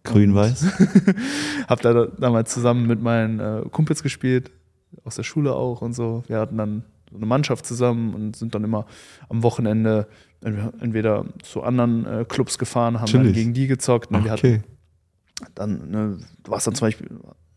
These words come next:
Speaker 2: eine Mannschaft aus, aus vier Leuten, die dann zumindest an dem Tag angetreten sind.
Speaker 1: Mhm.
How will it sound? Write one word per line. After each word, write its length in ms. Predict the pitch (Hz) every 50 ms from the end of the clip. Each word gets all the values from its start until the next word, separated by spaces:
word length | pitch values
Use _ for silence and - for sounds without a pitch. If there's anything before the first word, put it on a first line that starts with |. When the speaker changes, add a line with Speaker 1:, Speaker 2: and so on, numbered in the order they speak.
| _ -
Speaker 2:
eine 140 | - 101 104
Mannschaft 320 | 117 117 120 - 110 - 101
aus, 260 | 107 - - - - -
aus 140 | 110 -
vier 460 | - - - - - 123 120 117 110 - - - _ _ _ _ _ _ -
Leuten, 360 | - 131 151 147 - 143 135
die 80 | 123 123
dann 140 | 113 117 107
zumindest 320 | - 120 120 117 113 -
an 80 | - 117
dem 140 | 117 113 -
Tag 220 | - 117 110 -
angetreten 520 | 104 143 160 160 151 - - 147 - 143
sind. 200 | 131 139 139 139
Speaker 1:
Mhm. 240 | 110 101 113 131 151